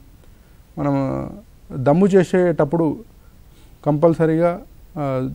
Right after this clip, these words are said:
ఆ, దుక్కిలో, ఆ, వేసుకోవాల్సి ఉంటుంది. ఈ జింక్ సల్ఫేట్‌ని వేసుకోవడం వల్ల ఈ యొక్క జింకు లోప నివారణ చేసుకోవచ్చు. మనకి వరి పంటలో ఈ యొక్క తుప్పు మచ్చలు అనేది రాకుండా కాపాడుకోవచ్చు. కాబట్టి రైతులు ప్రధా-,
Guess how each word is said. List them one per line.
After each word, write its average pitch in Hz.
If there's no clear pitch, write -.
ఆ, 139
దుక్కిలో, 147
ఆ, 135
వేసుకోవాల్సి 156
ఉంటుంది. 147
ఈ 131
జింక్ 151
సల్ఫేట్‌ని 175
వేసుకోవడం 151
వల్ల 156
ఈ 147
యొక్క 147
జింకు 147
లోప 170
నివారణ 151
చేసుకోవచ్చు. 143
మనకి 160
వరి 135
పంటలో 170
ఈ -
యొక్క 143
తుప్పు 175
మచ్చలు 160
అనేది 165
రాకుండా 156
కాపాడుకోవచ్చు. 139
కాబట్టి 170
రైతులు 170
ప్రధా-, 147